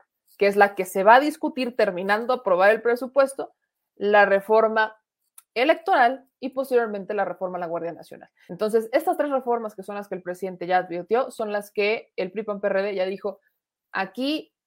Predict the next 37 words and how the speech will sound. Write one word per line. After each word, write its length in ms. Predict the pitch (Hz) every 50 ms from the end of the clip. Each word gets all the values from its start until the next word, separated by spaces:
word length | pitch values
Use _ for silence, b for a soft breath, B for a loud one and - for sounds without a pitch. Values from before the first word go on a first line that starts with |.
| _ _
si 280 | - - - 233 220
ustedes 640 | 208 202 202 - - 240 240 226 214 196 185 - - -
no 280 | 208 220 233 247 254
me 120 | 247 240 233
hacen 280 | 226 220 220 202 185
cambios 400 | 175 - 202 202 190 175 175 175
en 80 | - 190
el 120 | 185 180
presupuesto 520 | 180 170 165 - 180 175 - 190 185 - 165
y 20 |
aceptan 460 | 151 165 - 202 190 - 175 160 160
que 80 | - 185
integremos 580 | 185 175 - 185 185 208 214 233 220 180 175 180
nuestras 300 | 196 214 - 247 233 233
propuestas, 500 | 262 285 - 311 294 285 285 285 285 220
entonces 580 | 185 175 - 196 196 196 214 214 214 214 _ _ _ _ _ _
no 460 | - 202 208 208 208 208 208 214 - _
va 220 | - 196 190 196 196
a 20 |
haber 400 | 190 180 175 170 175 175 - - -
negociación 800 | 185 180 180 165 165 165 160 - - - - - 156 151 170 _ _ _ _
para 240 | - 175 170 175 175
que 120 | - -
ustedes 400 | 170 - - - 202 190 190 190 _
puedan 240 | - 170 170 175 175
aprobar 340 | 175 175 - 139 143 165
las 140 | 165 170 170
reformas. 380 | 175 170 - 165 - - - -
¿Y 80 | - 208
cuál 240 | - - 226 226 226
es 60 | 226
la 80 | 214
diferencia? 560 | 208 208 208 226 226 240 240 233 233 - - b b b b b b _
Que 100 | - 208
para 240 | - - 180 180 185
las 160 | 180 175 180
reformas, 640 | 170 170 - 226 254 269 269 269 269 262 - -